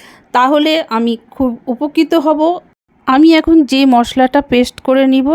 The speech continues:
সেটা দেখাচ্ছি। আমি এখানে দুটো মতন রসুন নিয়েছি, আদা নিয়েছি, কয়েকটা কাঁচা লঙ্কা আর পেঁয়াজ আর দুটো টমেটোটা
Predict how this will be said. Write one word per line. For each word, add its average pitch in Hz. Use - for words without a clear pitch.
সেটা 220
দেখাচ্ছি। 185
আমি 285
এখানে 285
দুটো 254
মতন 269
রসুন 247
নিয়েছি, 269
আদা 226
নিয়েছি, 269
কয়েকটা 226
কাঁচা 233
লঙ্কা 294
আর 240
পেঁয়াজ 294
আর 220
দুটো 240
টমেটোটা 220